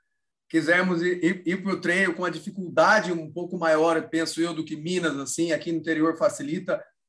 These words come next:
e esse cara quiser treinar na rua, talvez você falou que, que dá, mas esse cara, a dica que você dá é pra esse cara procure as subidas, é, corra variando, é, andando pela calçada, coisa assim, ou, ou qual, qual o indício que você dá pro cara que quer iniciar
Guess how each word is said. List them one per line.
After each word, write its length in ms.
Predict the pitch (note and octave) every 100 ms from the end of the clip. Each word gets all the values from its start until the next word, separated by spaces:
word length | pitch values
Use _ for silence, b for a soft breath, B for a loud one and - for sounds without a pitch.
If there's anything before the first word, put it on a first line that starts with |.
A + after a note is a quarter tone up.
| F3
e 60 |
esse 180 | G3+ G#3+
cara 240 | G3+ F#3+
quiser 280 | G3 E3 F3
treinar 300 | F3+ E3+ D#3+
na 120 | D#3
rua, 420 | C#3 D#3 G#3+ G3+ G3
talvez 340 | E3+ E3 F3+
você 220 | F3 F3
falou 240 | D#3 E3+ E3
que, 240 | E3 D3+ _
que 160 | - F#3
dá, 520 | C3 D#3 F3+ A#3 - _
mas 200 | A3+ B3
esse 180 | B3 A#3
cara, 260 | A#3+ A3+ A3
a 40 |
dica 280 | F#3+ B3 B3
que 60 |
você 240 | A3+ A3+ G#3
dá 180 | G#3 A3
é 80 |
pra 140 | G#3+ G#3+
esse 320 | - F#3+ -
cara 200 | G#3+ G#3
procure 560 | - A3 G#3+ B3 D4+ C4+
as 120 | A#3
subidas, 920 | - E3+ F3 B3 B3 G3+ F#3+ - - _ -
é, 220 | F3 E3+
corra 320 | - A3+ G#3+
variando, 380 | G3+ G3 G#3 G3
é, 260 | F3 D3 - _ _
andando 280 | F3 F#3+ G#3
pela 200 | G3+ F#3+
calçada, 760 | F#3 D3+ - G#3+ A3 G3+ F#3+
coisa 240 | F3 G3 F3+
assim, 320 | E3+ C4 C#4+
ou, 320 | C#4 B3+ A3+
ou 260 | G3+ G#3 G3 - - - _
qual, 300 | - B3+ C4
qual 240 | B3+ B3+ B3
o 200 | A3+ A3+
indício 420 | G#3+ F#3+ A#3+ A3+
que 60 | G3
você 220 | G3+ G#3
dá 100 | G#3
pro 140 | G3+
cara 260 | G3 G3+ G3
que 140 | -
quer 180 | G#3 G#3
iniciar 720 | G#3+ G#3+ - G3 F#3+ G#3 -